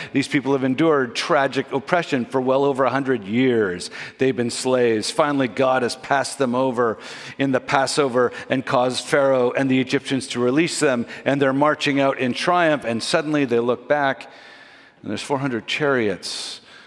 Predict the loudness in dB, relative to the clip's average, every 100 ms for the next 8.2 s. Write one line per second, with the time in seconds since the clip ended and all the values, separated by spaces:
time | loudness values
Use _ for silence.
0 | -14 -8 -6 -4 -4 -4 -8 -10 -8 -6
1 | -4 -4 -6 -8 -4 -2 0 -2 0 0
2 | -2 -8 -6 -2 0 0 0 0 0 -2
3 | -2 0 0 0 0 -2 -2 -2 -2 -4
4 | -10 -20 -20 -20 -20 -20 -8 -4 2 2
5 | 0 -4 -6 -2 2 2 2 2 2 2
6 | 0 -2 -4 0 2 2 2 0 -4 -4
7 | -6 -2 0 2 0 -2 0 2 0 -2
8 | -4 -8